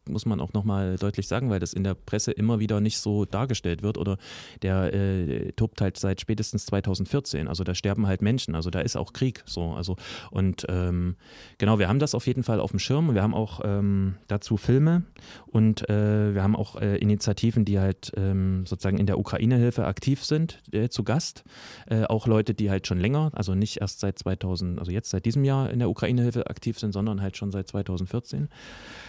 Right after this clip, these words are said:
äh, mit denen wir diskutieren wollen, die auch aus dieser Region kommen. Und, äh, klar, das ist jetzt alles Europa, aber wir haben natürlich auch Filme von, die, die sich mit anderen, äh, Ecken der Welt beschäftigen. Also es gibt halt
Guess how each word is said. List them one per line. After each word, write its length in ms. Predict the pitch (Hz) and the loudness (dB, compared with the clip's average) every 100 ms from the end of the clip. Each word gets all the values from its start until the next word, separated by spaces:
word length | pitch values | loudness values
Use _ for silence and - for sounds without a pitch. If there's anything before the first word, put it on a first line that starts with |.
| - | -6
äh, 120 | 113 107 | 0 4
mit 200 | 107 104 | 4 4
denen 140 | 117 | 4
wir 80 | 110 | 2
diskutieren 440 | 113 - - 135 | 0 -2 2 4
wollen, 160 | 143 123 | 4 4
die 100 | 107 | 2
auch 140 | 98 | 2
aus 120 | 101 | 2
dieser 220 | 110 107 101 | 2 4 2
Region 360 | 95 101 90 | 2 2 4
kommen. 320 | - 120 202 - - _ _ _ _ _ - - - | 4 2 2 -2 -20 _ _ _ _ _ -20 -8 0
Und, 440 | 123 120 120 117 | 4 6 6 4
äh, 240 | 120 113 113 - - | 2 2 0 -6 0
klar, 220 | 117 110 | 4 6
das 120 | 101 | 4
ist 100 | 120 | 2
jetzt 160 | 123 - | 0 2
alles 180 | 110 - | 0 0
Europa, 640 | 104 101 151 165 165 165 | 0 0 0 0 2 0
aber 240 | 107 110 | 0 2
wir 100 | 101 | 2
haben 80 | 101 | 4
natürlich 300 | 127 120 123 | 2 2 -2
auch 80 | - | -4
Filme 320 | - 110 120 | 0 4 2
von, 720 | - 101 98 98 92 71 95 | 2 4 4 4 2 -2 -4
die, 100 | 98 92 | -6 -2
die 120 | 101 | 0
sich 180 | 104 - | 0 0
mit 140 | - | 0
anderen, 420 | 98 95 87 82 | 2 2 2 -2
äh, 400 | - 90 87 85 - | -4 -4 -2 -4 -4
Ecken 220 | - 95 | -2 -2
der 120 | 85 | 0
Welt 200 | 85 85 | -2 -2
beschäftigen. 520 | 90 - 90 95 95 | -6 -6 -6 -4 -4
Also 160 | 87 90 | -4 -6
es 100 | - | -6
gibt 240 | 101 - | -8 -4
halt 240 | 92 85 | -4 -4